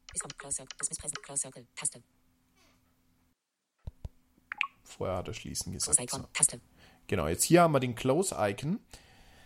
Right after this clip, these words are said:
Speaker 1: Büro, Überschrift.
Speaker 2: Jetzt ist es sehr interessant. Ihr hört hier schon Überschrift.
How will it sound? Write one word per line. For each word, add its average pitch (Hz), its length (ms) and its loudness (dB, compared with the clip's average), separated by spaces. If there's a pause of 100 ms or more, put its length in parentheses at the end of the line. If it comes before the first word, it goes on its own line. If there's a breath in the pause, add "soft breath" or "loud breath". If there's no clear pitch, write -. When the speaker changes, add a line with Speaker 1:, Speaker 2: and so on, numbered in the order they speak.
(600 soft breath)
Speaker 1:
Büro, 139 240 -12 (100)
Überschrift. - 400 -2 (460)
Speaker 2:
Jetzt 135 520 2
ist 151 120 4
es 156 180 2
sehr 175 160 6
interessant. 160 560 2
Ihr 127 160 2
hört 165 220 8
hier 135 180 -4
schon 156 300 2 (200)
Überschrift. - 840 0